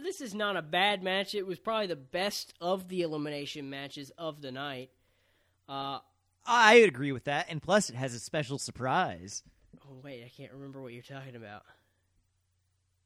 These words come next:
Speaker 2: <laughs> Don't worry.
Speaker 1: Oh, oh, I
Speaker 2: We'll
Speaker 1: remember
Speaker 2: get
Speaker 1: what
Speaker 2: there.
Speaker 1: you're talking about.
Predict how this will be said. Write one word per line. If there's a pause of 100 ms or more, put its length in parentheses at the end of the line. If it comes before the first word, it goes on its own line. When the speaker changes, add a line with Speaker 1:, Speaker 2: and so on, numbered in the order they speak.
(480)
Speaker 2:
<laughs>
Don't
worry.
Speaker 1:
Oh,
oh,
I
Speaker 2:
We'll (140)
Speaker 1:
remember
Speaker 2:
get
Speaker 1:
what
Speaker 2:
there.
Speaker 1:
you're
talking
about.